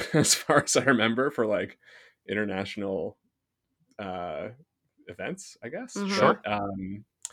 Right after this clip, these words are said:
Speaker 1: yeah, I, it's funny, actually, I, you know, what you say about the Satanic Panic stuff, I think that's really interesting. There's also a deep irony about that when it comes to the first sequel, but we'll talk about that, um, in, in,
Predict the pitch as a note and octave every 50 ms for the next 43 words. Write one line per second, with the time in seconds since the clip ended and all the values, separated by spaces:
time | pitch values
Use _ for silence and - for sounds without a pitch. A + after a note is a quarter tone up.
0 | - - - - - - _ - G3 B3+ C4+ B3 G#3+ D#3 C#3 - - - F3 F3+
1 | - F3 - - F#3+ F3 E3 C3+ C3 B2+ - C#3+ B2 A#2+ A2 A2+ A2+ A2 G#2+ -
2 | - - - A#2+ A2 G#2+ G#2 G2+ F#2+ G2+ A2+ - - _ _ _ _ _ _ _
3 | _ _ _ _ _ _ _ C3+ B2+ B2 C3+ - C3+ C3+ B2+ A#2+ - - A#2+ A#2
4 | A#2 A2+ G#2+ A2+ A2 - A2 G#2 - - - G#2+ G#2+ G#2 G#2 G#2 G#2 G2+ G2 -
5 | G#2+ G2+ G#2+ G#2+ G#2+ G#2 - G2 - - G#2+ G2+ G2+ G2+ G2+ F#2+ - A2 - -
6 | - G#2 G2 G2+ G2 - - A2 D3 C#3+ B2+ - C#3 B2+ A2+ - - B2 B2 B2
7 | - - - A#2 A2+ A#2 B2+ D3+ E3 F3 F3+ F3 E3+ E3+ F#3 F#3 F3 - F#3+ F#3
8 | F3+ F3+ C3+ B2+ A#2 A2+ G2 - - C3 B2+ B2+ B2 - - G#2 G2+ G2 - -
9 | A2 A2 G2+ - - - B2+ C3+ - F#3 F#3 E3+ C#3 - C3 B2 - C3 B2 -
10 | A#2+ G#2+ A2+ G#2 - - G#2 G2+ G2 F#2+ - _ - G#2 G#2 G2+ F#2+ G2 F#2+ G2
11 | G2 - - F#2+ G2 - - G#2 G2+